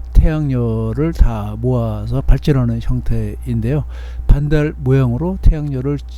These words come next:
집진하여 발전하는 경우도 있겠고, 이천구 년도부터는 우리나라에서는 접시형 태양열 발전을 개발, 보급 중에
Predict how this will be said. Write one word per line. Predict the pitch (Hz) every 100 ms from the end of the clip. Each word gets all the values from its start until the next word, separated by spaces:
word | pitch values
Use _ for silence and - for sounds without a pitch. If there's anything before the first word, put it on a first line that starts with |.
| - -
집진하여 | - - 147 - - - 170 151 135 123
발전하는 | - 131 - 123 120 123
경우도 | 120 113 107 110 104 - -
있겠고, | - 101 - 147 - - - -
이천구 | 147 - 175 - 147
년도부터는 | 156 143 131 - - 165
우리나라에서는 | 180 139 139 123 120 117 110 113 110 156 190 - - -
접시형 | - 156 - 160 120 107 -
태양열 | - 139 123 123 135
발전을 | 165 123 127 - 131 120 131
개발, | 143 127 127 117 107
보급 | - 143 151 -
중에 | - 120 117